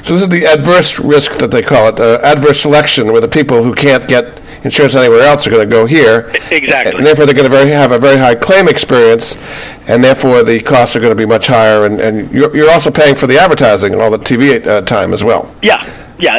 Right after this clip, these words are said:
Speaker 2: Ul-, ultimately, it's one of those things that, that those policies talk about being right for everybody. They're only right for people who have one foot in the grave. If you don't have one foot in the grave, go do something else. If, if you want insurance,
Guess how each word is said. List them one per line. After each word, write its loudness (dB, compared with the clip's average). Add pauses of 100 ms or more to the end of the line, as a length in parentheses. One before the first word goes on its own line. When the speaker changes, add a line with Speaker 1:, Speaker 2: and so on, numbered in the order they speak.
Speaker 2:
Ul-, 0
ultimately, -2 (560)
it's -4
one -2
of -2
those -2
things -2
that, -6
that -2 (460)
those 0
policies -2
talk -2
about -2
being -2
right -2
for -4
everybody. -2
They're -4
only 0
right -2
for -6
people -4
who -2
have -4
one -4
foot -4
in -4
the -2
grave. -2
If -2
you -4
don't -4
have -4
one -4
foot -4
in -4
the -2
grave, -4 (180)
go -2
do -4
something -4
else. -4
If, -12
if -4
you -2
want -2
insurance, -2